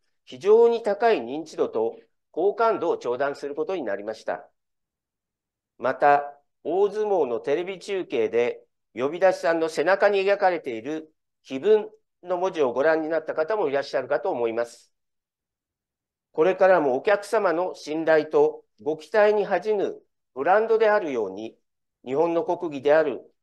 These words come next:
大相撲への貢献や、正月のおせち料理などに代表される和食文化を通じて、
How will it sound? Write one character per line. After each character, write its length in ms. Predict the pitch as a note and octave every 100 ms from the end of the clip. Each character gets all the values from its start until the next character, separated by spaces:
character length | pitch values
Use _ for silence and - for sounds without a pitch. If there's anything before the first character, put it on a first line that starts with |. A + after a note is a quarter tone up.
| -
大 280 | C3+ G3+ G#3+
相 140 | A#3+
撲 260 | G3+ E3 G3
へ 80 |
の 140 | F#3+ G#2+
貢 260 | - C3+
献 240 | D3 D3 C#3+
や、 280 | D3 D3 - _ _ _ _ _ _ _
正 240 | - D3+ D#3
月 220 | D#3 E3
の 260 | D#3+ E3
お 60 | C#3+
せ 140 | G3
ち 140 | F#3+ A3
料 160 | G#3+
理 100 | F#3
な 140 | D#3 G3
ど 140 | F#3+
に 100 | C3
代 220 | A#2 D3 E3
表 140 | D#3
さ 160 | D#3 D3+
れ 100 | D#3+
る 260 | F3 F3 _ _ _
和 160 | C3 C#3+
食 300 | A3 A3+ A3+
文 240 | B3 G3
化 120 | C3
を 100 | F#2+
通 260 | - B2+ C3+
じ 120 | C#3+
て、 300 | D3 D3 -